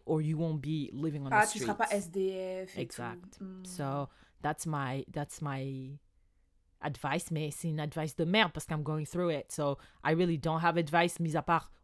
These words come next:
Speaker 1: aussi aller en thérapie, of course. Moi, je suis en thérapie et, euh,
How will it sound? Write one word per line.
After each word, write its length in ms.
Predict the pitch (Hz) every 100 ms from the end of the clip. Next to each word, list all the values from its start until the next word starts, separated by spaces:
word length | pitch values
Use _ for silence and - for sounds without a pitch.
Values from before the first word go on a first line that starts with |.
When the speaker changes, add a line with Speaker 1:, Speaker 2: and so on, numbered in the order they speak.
| -
Speaker 1:
aussi 320 | 170 - 170
aller 180 | 151 147
en 100 | 147
thérapie, 420 | - 147 131 -
of 120 | 139 -
course. 260 | 156 175 - - -
Moi, 140 | 156 165
je 60 |
suis 80 | -
en 80 | 143
thérapie 600 | 147 135 135 - 165 165 - - - -
et, 320 | 147 147 135
euh, 800 | 127 123 127 113 113 90 87 92